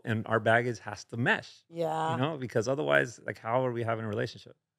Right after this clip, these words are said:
Speaker 2: No,
Speaker 1: So
Speaker 2: and I think that's true. You can have two people and your chemistry is so great and everything's great, but if you're at different points in your life,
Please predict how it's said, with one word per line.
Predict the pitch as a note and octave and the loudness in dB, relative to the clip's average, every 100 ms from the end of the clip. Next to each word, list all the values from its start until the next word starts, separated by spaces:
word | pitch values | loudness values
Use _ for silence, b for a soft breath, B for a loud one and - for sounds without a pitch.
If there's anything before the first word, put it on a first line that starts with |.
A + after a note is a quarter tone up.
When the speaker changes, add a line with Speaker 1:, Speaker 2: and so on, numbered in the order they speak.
| _ _ | _ _
Speaker 2:
No, | A3 B3 B3 | 8 10 10
Speaker 1:
So | |
Speaker 2:
and | C4 | 6
I | C4 | 2
think | C#4+ D4 | 2 4
that's | G#3+ - | 4 2
true. | - A3 | 0 0
You | G3 G3 | 0 -2
can | G#3+ | -2
have | G#3 G3+ E3+ | 0 -2 -2
two | A3 G3+ | -6 -4
people | G#3+ G#3 G3 | -6 0 0
and | F3+ | 0
your | F3 | -2
chemistry | - F#3+ G3 - E3+ | 0 0 0 -6 -10
is | E3 | -4
so | E3+ | -4
great | D#3+ F3+ F3+ | 0 0 0
and | E3+ | -4
everything's | E3+ D#3+ | -12 -6
great, | E3+ F#3 | -4 -2
but | F3 | -4
if | D#3+ | -6
you're | F#3+ | -2
at | F#3+ F3 | -2 -4
different | F3 F3+ - | -12 -8 -4
points | F3+ F3+ | -4 -6
in | E3+ | -12
your | E3 | -6
life, | D3+ E3 | -2 -2